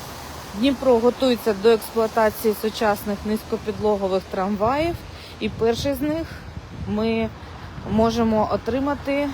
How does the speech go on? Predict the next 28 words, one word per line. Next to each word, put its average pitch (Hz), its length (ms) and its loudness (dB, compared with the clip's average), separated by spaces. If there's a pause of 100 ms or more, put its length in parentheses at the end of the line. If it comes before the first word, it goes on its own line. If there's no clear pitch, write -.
(100)
наприкінці 202 640 -4
дві 214 160 2
тисячі 226 420 -2
двадцять 196 360 -2
п'ятого 196 540 2
року. 156 360 2 (640)
Про 214 100 4
це 220 280 0 (120)
ми 202 100 0
вам 208 260 2
також 185 360 0
повідомимо 311 1000 0 (1700)
обов'язково. 247 1000 2 (920)
А 208 120 4
зараз 240 400 4
для 254 120 2
тих, 285 220 -2
хто 247 120 -2
ще 254 180 0
не 240 120 4
приєднався, 214 640 0
я 226 180 2
нагадую, 214 520 2
що 226 180 0
ми 240 120 2
з 233 80 -2
вами 226 300 4
знаходимось 196 680 -2